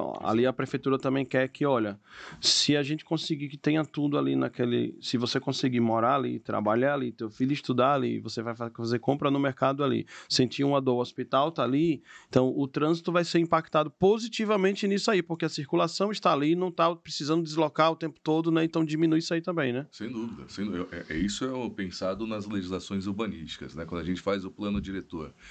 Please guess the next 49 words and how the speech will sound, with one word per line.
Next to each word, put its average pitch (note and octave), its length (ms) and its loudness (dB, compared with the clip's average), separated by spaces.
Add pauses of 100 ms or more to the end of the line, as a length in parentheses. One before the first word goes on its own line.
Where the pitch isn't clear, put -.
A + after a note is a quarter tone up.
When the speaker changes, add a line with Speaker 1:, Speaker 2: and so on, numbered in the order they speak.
(260)
Speaker 2:
que F#2+ 140 2
versa F#2 480 -6
sobre D#2+ 480 -8
pra E2+ 220 -6
onde G2+ 200 0
eu F#2+ 60 -4
quero F2+ 240 -6
que F2 100 -10
a E2+ 220 -8
cidade F2+ 380 -4
caminhe F2 320 -8
pros D#2+ 180 -12
próximos E2 460 -8
dez G2 280 -6
anos, C#2 120 -14 (560)
ou F2 160 0
quando G2 160 -4
a F#2 40 -4
gente F#2+ 260 -8
faz G2+ 300 -4
a G2 40 -2
lei F#2 220 -4
de F#2 100 -8
uso F#2+ 200 -8
e - 20 -10
ocupação G2 480 -4
do G#2 140 -2
solo, C#2+ 420 -6
que G2+ 140 -6
versa D#2+ 460 -6
sobre D#2 420 -8 (360)
o - 80 -4
que - 160 -2
pode A2+ 360 -6
ir - 20 -10
numa G2+ 260 -4
rua E2+ 380 -10
ou F2 200 -8
não, F#2 400 -8
Speaker 1:
<clears throat> A2+ 460 -2 (100)
Speaker 2:
impactante F#2+ 920 -4
ou F2+ 180 -4
não, F#2+ 360 -4
a D#2 40 -16
gente F2+ 280 -8
tá F#2+ 120 -4
justamente G2+ 540 -4
fazendo G2+ 420 -4
isso, - 260 -12